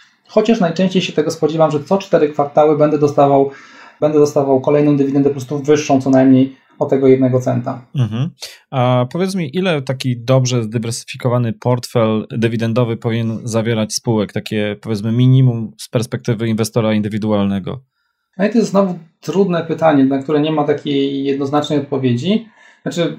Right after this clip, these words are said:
Speaker 1: w-, przyjmuje się, że dobrze zdywersyfikowany portfel powinien zają-, za-, no, powinien posiadać co najmniej dwadzieścia spółek. Mm,
Speaker 2: Mhm.
Speaker 1: ja jestem w stanie się z tym zgodzić, e, że dwadzieścia to jest taki dobry, dobry punkt startowy, z tym, że też należy mieć na uwadze to, że,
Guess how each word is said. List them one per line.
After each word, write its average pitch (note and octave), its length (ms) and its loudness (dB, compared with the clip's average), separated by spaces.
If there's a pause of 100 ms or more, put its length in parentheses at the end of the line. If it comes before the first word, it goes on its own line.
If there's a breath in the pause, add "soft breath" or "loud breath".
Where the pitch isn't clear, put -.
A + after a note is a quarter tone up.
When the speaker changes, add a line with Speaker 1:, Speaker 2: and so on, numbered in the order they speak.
(160)
Speaker 1:
w-, C#3+ 420 0
przyjmuje F#3+ 420 2
się, G#3+ 100 0
że E3+ 220 -4
dobrze E3 440 0
zdywersyfikowany D#3 680 -2
portfel D3+ 300 0
powinien C#3 240 -2
zają-, C#3 260 0
za-, C3+ 440 4 (280)
no, C3 380 4 (100)
powinien D3 220 0
posiadać D3+ 300 2
co D#3+ 80 -2
najmniej D3 180 2
dwadzieścia C#3+ 340 -4
spółek. D3+ 500 0 (160)
Mm, C#3 420 2
Speaker 2:
Mhm. G#2+ 300 -4
Speaker 1:
ja D3 100 0
jestem G3+ 200 2
w - 20 -2
stanie F3 180 -2
się D#3+ 120 -8
z - 60 -14
tym D#3 100 -4
zgodzić, C#3 480 -2 (680 loud breath)
e, C3+ 280 6
że C#3 100 0
dwadzieścia F#3 340 0
to F3 40 0
jest E3 100 -6
taki D#3+ 200 -2
dobry, C#3+ 500 4
dobry C3+ 580 2
punkt D3 400 4
startowy, C#3 680 2 (320 loud breath)
z - 80 -20
tym, F3 120 -4
że F3 60 0
też - 180 -2
należy E3+ 340 -2
mieć D#3+ 180 -4
na D3+ 80 0
uwadze D3+ 280 2
to, D#3 260 2
że, D3 500 0